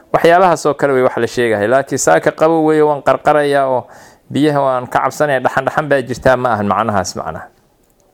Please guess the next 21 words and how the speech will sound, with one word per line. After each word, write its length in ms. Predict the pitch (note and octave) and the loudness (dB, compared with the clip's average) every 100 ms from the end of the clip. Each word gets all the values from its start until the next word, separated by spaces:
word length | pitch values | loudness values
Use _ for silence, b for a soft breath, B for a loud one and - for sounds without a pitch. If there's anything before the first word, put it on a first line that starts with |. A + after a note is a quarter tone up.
| _ _ _ - b b b b - | _ _ _ -20 b b b b -2
Sida 160 | D3 | 0
dadka 240 | C3+ C#3 - | 2 0 0
qaar 220 | A#2 A2 | 2 2
ay 60 | G#2+ | 2
u 40 | A2+ | 2
maleeyeen 320 | G#2+ G2 F#2 | 2 2 -2
ma 120 | E2+ | -4
aha 100 | E2+ F#2 | -2 -4
arrinka. 240 | F#2+ - - b b b _ | -4 -16 -20 b b b _
Wa 80 | C3 | 2
su'ila 380 | C3+ G#3 G3 D#3+ | 2 2 2 2
Sheikhul 360 | - D3+ D3 B2 | 2 0 0 -2
Islaam 300 | - C#3 B2 | 2 2 2
Ibnu 140 | A#2+ A2+ | -2 -2
Taymiya 440 | C3 C3+ B2 A2+ A2 | 0 0 0 0 0
waxaa 160 | - | -2
la 120 | G#2+ G2+ | -2 -2
weydiiyey 380 | F#2+ F2+ F2+ - | -2 -4 -12 -4
can 220 | B2 A#2+ | -2 -2
jimaacil 440 | A#2 C#3 C#3+ A2+ A#2 | 0 2 2 0 -4
xaa'id, 360 | - B2+ D#2 | 2 2 2